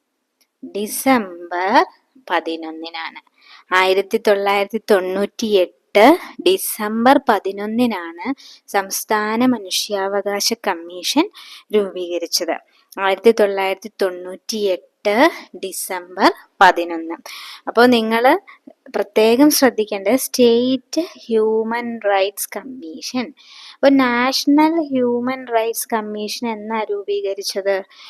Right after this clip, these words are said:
അത് നമുക്ക് മറന്നു പോവരുത്. ആയിരത്തി തൊള്ളായിരത്തി തൊണ്ണൂറ്റിമൂന്ന് ഒക്ടോബർ എത്രയാണ്? പന്ത്രണ്ട്.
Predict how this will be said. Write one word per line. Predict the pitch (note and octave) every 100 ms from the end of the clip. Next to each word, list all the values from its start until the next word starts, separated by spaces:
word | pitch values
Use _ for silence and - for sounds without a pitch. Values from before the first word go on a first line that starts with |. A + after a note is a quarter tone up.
| - -
അത് | G#3+
നമുക്ക് | B3+ A#3+ A#3+
മറന്നു | B3+ A3+ G3+ G3+ A#3+
പോവരുത്. | A3+ G#3 F#3+ G3 F#3+ G#3+ B3+
ആയിരത്തി | - G#3 G#3 G#3+ G#3+ A#3 A#3
തൊള്ളായിരത്തി | A3+ G#3 G#3 G3+ G#3+ - G#3
തൊണ്ണൂറ്റിമൂന്ന് | G#3 F#3+ F#3+ F#3+ - A3 G#3 F#3+ F#3+ G3+ A#3 E4 - - - -
ഒക്ടോബർ | F#3+ _ _ _ B3 A#3+ A#3+ B3 A#3+ C4+ F#4 - _ _ _ _ _
എത്രയാണ്? | - C4 C4 C4 C4 C4 C4 -
പന്ത്രണ്ട്. | G3+ G3+ G#3 G#3 G3+ G3 G3 G3 G3+